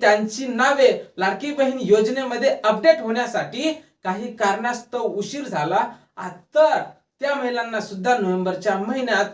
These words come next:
हप्ता येण्याची शक्यता आहे. लाडक्या बहिणी या महिन्यात वाढणार असल्याची माहिती समोर येते. त्यामुळे आपल्याला जीआर हा किती रुपयाचा येतो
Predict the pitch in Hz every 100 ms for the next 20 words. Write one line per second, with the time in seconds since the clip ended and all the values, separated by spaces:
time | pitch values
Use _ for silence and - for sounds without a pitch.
0 | - _ _ 156 - 214 202 185 190 214
1 | 208 190 175 196 190 180 180 165 190 202
2 | 285 277 294 311 294 269 262 277 240 226
3 | 247 277 277 - _ - 139 208 233 254
4 | 311 311 269 254 247 240 240 208 180 175
5 | 185 - 156 151 147 147 247 277 285 254
6 | 254 277 277 269 - 170 247 294 330 269
7 | 247 294 - _ 214 214 285 269 - 208
8 | 196 196 233 247 254 - - -